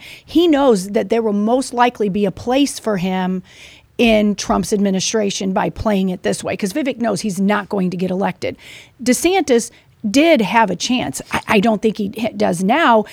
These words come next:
but I think the people behind DeSantis are telling him to say this so that they can continue to try to get Trump convicted so DeSantis has a chance. And that's the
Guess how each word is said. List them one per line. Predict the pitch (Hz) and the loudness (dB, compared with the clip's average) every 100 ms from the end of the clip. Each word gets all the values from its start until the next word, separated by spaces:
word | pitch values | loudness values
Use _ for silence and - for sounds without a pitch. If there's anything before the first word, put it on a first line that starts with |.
| - - | -16 0
but | 247 | 4
I | 254 | 4
think | 269 320 294 - | 2 -2 -2 -2
the | 226 | -2
people | 214 247 247 | 0 0 0
behind | 208 185 302 381 269 | 0 -2 0 0 0
DeSantis | - 220 214 220 190 | 0 -2 -2 -2 -2
are | 196 | -4
telling | - 269 330 294 | -4 -2 2 2
him | 208 202 | 2 -2
to | - | -2
say | 185 - 339 339 | -2 2 4 4
this | 202 98 - - - - | 0 -2 -4 -10 -20 -16
so | - - 262 247 | -6 2 4 6
that | 240 233 - - - | 4 4 2 -12 2
they | 208 254 | 4 4
can | - 240 | 2 -2
continue | - - - 294 247 | 0 -2 2 4 4
to | 208 214 | 2 -2
try | - 240 233 | 2 4 4
to | 214 | 2
get | 190 226 220 - - _ | 2 2 2 -6 -20 _
Trump | - 269 240 - | -4 0 0 0
convicted | 226 208 208 277 - 202 - | -2 2 2 2 0 0 -2
so | - 226 | 2 2
DeSantis | 202 - 233 220 214 | 2 0 0 0 -2
has | 214 175 | -2 -4
a | 185 | -4
chance. | - 208 147 | -4 -2 0
And | 214 | 2
that's | 220 - | 2 0
the | - | -6